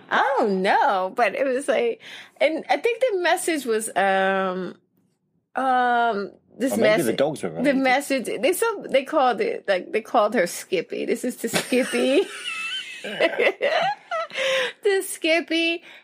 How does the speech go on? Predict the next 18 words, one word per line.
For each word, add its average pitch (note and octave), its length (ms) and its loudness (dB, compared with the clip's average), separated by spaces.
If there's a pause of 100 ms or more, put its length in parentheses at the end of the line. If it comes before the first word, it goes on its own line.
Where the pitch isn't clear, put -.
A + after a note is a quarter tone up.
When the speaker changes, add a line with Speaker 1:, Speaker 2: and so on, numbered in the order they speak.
Speaker 1:
you D#4 240 2
know, C#4 540 2 (140)
enjoy, G#3+ 1040 0
enjoy G#3+ 520 0
your G3 760 2 (300)
Speaker 2:
Fido. - 320 -6
Speaker 1:
yeah, - 520 2
yeah, D4 160 2
something A#4+ 380 2
about D4+ 240 2
enjoy G#3 520 2
the, F#3 400 2 (380)
yeah, G#4+ 120 4
some, B4 260 0
what, - 180 -12
what A#4 260 -8
was C#4+ 200 -4
it? - 140 -6